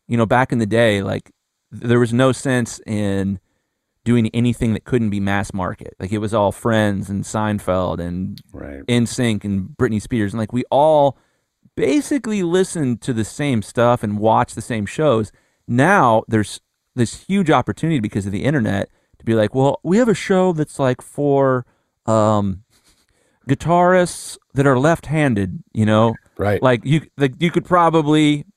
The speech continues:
Speaker 1: make a show for left-handed guitarists and you'd have an audience because it's accessible. That wasn't possible ten or fifteen years ago. And podcasting is so exciting because the, the niches. There's just so many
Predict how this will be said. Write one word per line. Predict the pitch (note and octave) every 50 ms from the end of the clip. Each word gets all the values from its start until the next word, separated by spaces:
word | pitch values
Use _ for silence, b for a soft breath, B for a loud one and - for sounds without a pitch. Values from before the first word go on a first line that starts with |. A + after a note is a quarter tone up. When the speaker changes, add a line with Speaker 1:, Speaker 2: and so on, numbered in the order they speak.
| _ _ _
Speaker 1:
make | - C#3 D3 D3 -
a |
show | - - F#3+ F#3+ D#3 B2 A#2+ A#2+
for | - - B2
left-handed | C3 C3 B2 - C3+ C3 B2+ A2+ A2
guitarists | - C#3+ C3+ C3+ B2+ A#2+ A2+ F2+ - - - _ _ _ _ _ _ _ _ _ _ -
and | B2+ A#2+ B2 A#2 A2+ A#2+ A#2+ B2+
you'd | C3+ D#3
have | D#3 F#3 G3+
an | F#3+
audience | F#3 G#3 B3+ A#3 - - D2 D2 - - - _ _ _ _ _ _ _ _
because | - B2 - C3+ A2+
it's | C3 B2 - -
accessible. | - - - - E3+ F#3 F3 - - F#2+ F#2 F#2
That | G#2+ A2 A2+
wasn't | A#2 B2+ D3+ E3 E3+ D3+ D3 B2+ -
possible | - D3 C3+ C#3 C#3 - - G#2+ A2 G#2 F#2+
ten | - - B2 A2
or | G#2
fifteen | - - G#2 - - G2+ G#2
years | G#2 A2+ C3 B2 A2
ago. | G2+ G2+ F#2+ F#2+ F#2 G2 - _ _ _ _ _ _ _ _ -
And | A#2 A2+ A2 G2
podcasting | - - B2+ C3+ D3 D3+ - - C3 A2+ G#2+ - - A2+ G#2 F#2+
is | -
so | - - A2+
exciting | G2+ F#2 - - B2 B2 A#2 G#2
because | G2+ G2 - G2 F2+ - - _ _ _
the, | - A2 G2+ G2 _ _ -
the | G#2+ G2+
niches. | F#2+ G2 G#2 A2 B2+ C3 - - A2 F#2+ - G2+ - - -
There's | - A2 G#2+ -
just | - A2+ G2+ -
so | - - - - C#3 C#3 C#3+ C#3
many | C3 B2+ A#2+ A2+ G#2+ G#2 G#2